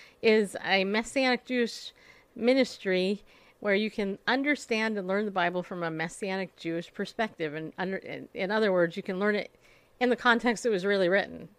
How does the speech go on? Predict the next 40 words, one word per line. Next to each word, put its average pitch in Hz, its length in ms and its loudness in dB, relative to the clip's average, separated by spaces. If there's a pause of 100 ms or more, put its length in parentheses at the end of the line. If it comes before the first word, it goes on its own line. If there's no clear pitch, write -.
The 165 60 -4
Old 180 180 0
Testament's 190 720 -6 (520)
written 185 220 -2
in 180 140 0
Hebrew, 202 580 0 (1080)
the - 100 -4
New 180 160 -2
Testament's 175 520 -6
written 160 220 -6
in 160 300 -8 (540)
Greek 180 260 -2
and 165 100 -4
Aramaic, 160 640 -4 (640)
and, 156 440 -4 (640)
um, - 320 -6 (880)
you 202 120 -4
can 185 140 -6
understand 170 560 -4
the 165 60 -8
Bible 156 340 0
better 165 480 0 (180)
in 202 140 -4
the 190 60 -6
context 175 500 0
in 180 60 -2
which 170 160 0
it's 170 180 -6
written 220 220 0
with 196 160 -4
the 180 80 -10
teachings 220 560 -4
that 185 200 0
are 185 140 2
over 202 160 0
there 185 240 2
on 170 240 0
ariel 180 380 2
dot 175 200 0
org. 285 280 4